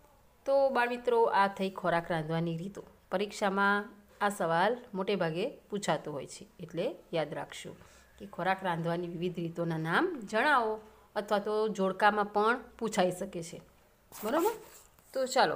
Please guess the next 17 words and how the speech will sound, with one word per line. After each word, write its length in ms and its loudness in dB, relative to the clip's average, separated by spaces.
હવે 200 2
એના 160 -4
પછી 380 -4
અગિયારમા 460 4
નંબરનો 300 0
સવાલ 320 2
આપણે 260 -2
જોઈએ. 340 -4
તો 160 -10
અગિયારમા 480 -2
નંબરના 380 -4
સવાલમાં 680 -2
વર્ગીકરણ 720 2
કરો. 260 -4
વર્ગીકરણ 800 6
એટલે 300 0
કે 280 4